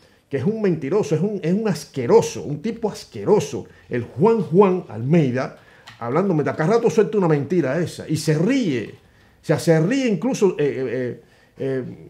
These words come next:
ofendiendo la sensibilidad de, de, del pueblo, ofendiendo, porque si hay, si hay, eh, la Revolución Cubana tuvo a Fidel, y está Fidel, está el legado de Fidel en el pueblo cubano.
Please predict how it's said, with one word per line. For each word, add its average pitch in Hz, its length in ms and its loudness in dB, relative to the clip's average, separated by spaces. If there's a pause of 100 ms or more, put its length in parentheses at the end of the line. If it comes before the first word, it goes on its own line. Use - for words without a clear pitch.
(520)
ofendiendo 175 880 4
la 151 100 2
sensibilidad 147 800 2
de, 127 320 4
de, 120 200 -4
del 113 240 -4
pueblo, 202 500 6 (120)
ofendiendo, 143 560 0
porque 135 200 -4
si 127 120 -2
hay, 220 260 2 (300)
si - 160 0
hay, 247 360 4 (1200)
eh, 156 160 -2 (120)
la 175 140 6
Revolución 196 400 2
Cubana 226 380 4
tuvo 208 420 0 (720)
a - 120 -16
Fidel, 143 460 2
y 110 80 -12
está - 280 -2
Fidel, 120 520 -4
está 196 260 -2
el 190 100 6
legado 175 380 6
de 135 60 2
Fidel 127 480 0 (260)
en 107 160 -12
el 107 100 -10
pueblo 139 400 2
cubano. 120 440 -4